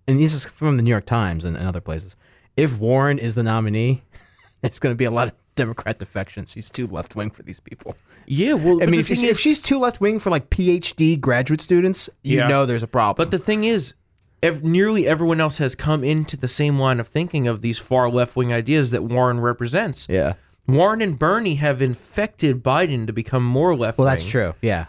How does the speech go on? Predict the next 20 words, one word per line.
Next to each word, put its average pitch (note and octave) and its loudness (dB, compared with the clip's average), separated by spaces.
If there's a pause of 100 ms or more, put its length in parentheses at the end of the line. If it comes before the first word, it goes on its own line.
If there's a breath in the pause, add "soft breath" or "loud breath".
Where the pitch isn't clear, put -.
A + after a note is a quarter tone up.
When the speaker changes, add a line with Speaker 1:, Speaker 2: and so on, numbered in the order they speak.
Speaker 1:
I G#2 -4
mean, G#2+ 2
either B2+ 2
Speaker 2:
And, D#3+ 2
Speaker 1:
way, G#2+ 0
he's G#2 -4
gonna G2 -4
be F2+ -2
Speaker 2:
and D#3 0
Buttigieg, D#3+ 0
he G3 -2
gets A3 -4
the, G#3 0
Speaker 1:
Co-opted. B2+ -2
Speaker 2:
gets F3 -2
the, C#3+ -2 (220)
uh, G#2+ 0 (160)
moderate B2+ -2 (100)
Speaker 1:
Yeah. - -20
Speaker 2:
reputation, C3 -2